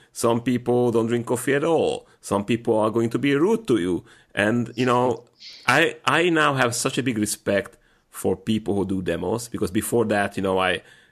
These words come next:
I found them kind of a nuisance maybe a little bit.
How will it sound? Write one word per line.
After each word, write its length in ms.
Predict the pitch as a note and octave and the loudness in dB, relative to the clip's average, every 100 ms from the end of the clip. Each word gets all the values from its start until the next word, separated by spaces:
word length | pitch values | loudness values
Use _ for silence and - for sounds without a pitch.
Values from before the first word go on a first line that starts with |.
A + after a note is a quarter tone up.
| _ | _
I 140 | F#2+ | -2
found 640 | F#2 - - - G#2+ A2+ A2 | -2 -4 -6 0 2 2 2
them 100 | G#2 | 0
kind 160 | A2 | 0
of 160 | A2 - | -2 0
a 60 | F#2 | -2
nuisance 640 | F#2 G#2 A#2+ B2 E3 F3 | 0 0 0 0 -2 -2
maybe 260 | F3 E3+ E3+ | -4 -4 -2
a 20 | |
little 180 | E3+ E3+ | -2 -2
bit. 260 | E3 F#3 | 0 -2